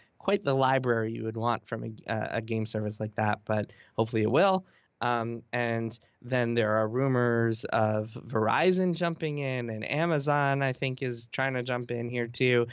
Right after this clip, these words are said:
I'm sure we'll see Sony take their own stab at, uh, streaming for their next PlayStation, uh, which p-, a lot of people expect to come out in, uh, later in twenty twenty. Um, so yeah, I mean, I think we're gonna see a lot of these companies trying to do it, and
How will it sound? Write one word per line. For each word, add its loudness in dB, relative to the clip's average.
I'm -4
sure 2
we'll 4
see 0
Sony 0
take -4
their 2
own 4
stab -2
at, -2
uh, 2
streaming -2
for 0
their 0
next -4
PlayStation, 0
uh, 0
which -2
p-, -2
a 2
lot 4
of 0
people 0
expect -6
to -8
come -4
out -2
in, -6
uh, 2
later 2
in -2
twenty 0
twenty. 0
Um, -2
so -2
yeah, 2
I -2
mean, -4
I -2
think -6
we're -2
gonna -4
see -6
a 0
lot 2
of -2
these -6
companies -6
trying -2
to -4
do -2
it, -2
and -2